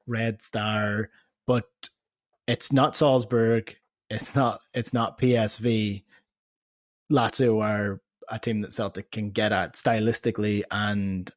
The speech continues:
as a, I mean, we've shown <laughs> with Neil Lennon's, uh, European record, and, um, he managed to get a result,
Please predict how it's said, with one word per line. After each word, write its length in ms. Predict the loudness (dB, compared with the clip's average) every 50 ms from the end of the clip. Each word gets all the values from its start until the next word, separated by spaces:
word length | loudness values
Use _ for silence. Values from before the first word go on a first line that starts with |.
| _ _ -10
as 140 | -8 -6 -6
a, 260 | -6 -8 -6 -6 -4
I 40 | 0
mean, 300 | 0 0 0 0 -2 -4
we've 180 | -4 -4 -2
shown 420 | -2 0 0 0 0 -2 -4 -6 -10 _ _ _ _ _ _ _ _ -4
<laughs> 920 | -4 -4 _ _ _ _ _ _ -6 -6 _ _ _ _ _ _ -16 -8
with 280 | -2 2 4 4 4 6
Neil 200 | 6 4 6 6
Lennon's, 560 | 6 4 6 4 4 4 4 2 2 0 0
uh, 380 | 0 2 2 2 0 -2 -4 -6 -10 _ _ _ _ _ _ _ _ _ _ _ _ _ _ _ _ _ _
European 480 | 2 2 2 2 2 2 0 2 2 2
record, 420 | 0 0 -2 -2 -2 -2 -2 -2
and, 380 | -2 -4 -2 -4 -4 -6 -8 -12 _ _ -10
um, 460 | -8 -4 -4 -2 -2 -4 -4 -6 -8 -4
he 160 | -2 0 0
managed 300 | 2 0 0 -2 -2 -4
to 60 | -4
get 200 | -2 -2 -2 0
a 20 | -2
result, 320 | -4 -2 -2 -4 -4